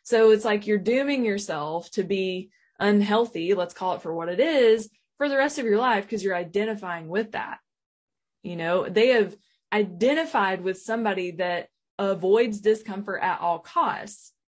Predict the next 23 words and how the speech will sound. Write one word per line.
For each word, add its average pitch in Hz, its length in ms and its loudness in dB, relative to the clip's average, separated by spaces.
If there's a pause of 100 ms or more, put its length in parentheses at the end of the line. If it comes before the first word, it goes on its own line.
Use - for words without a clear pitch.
(340)
which, 226 240 -8 (220)
you 202 120 -6
know, 175 100 -6
you 214 260 0
do 269 120 2
you, 247 360 2
whatever. 196 680 0 (280)
It's 208 200 0
like 202 440 0 (160)
the, 190 600 -2
um, 170 340 -4
consequence 220 600 -2
of 175 100 -6
that 165 280 0
you'll 170 160 -2
see 185 320 -6
over 156 220 -6
time, - 480 -6
right? 175 320 -4
You'll, 202 340 0
you'll 208 140 0
understand 214 480 -4
what 147 180 -10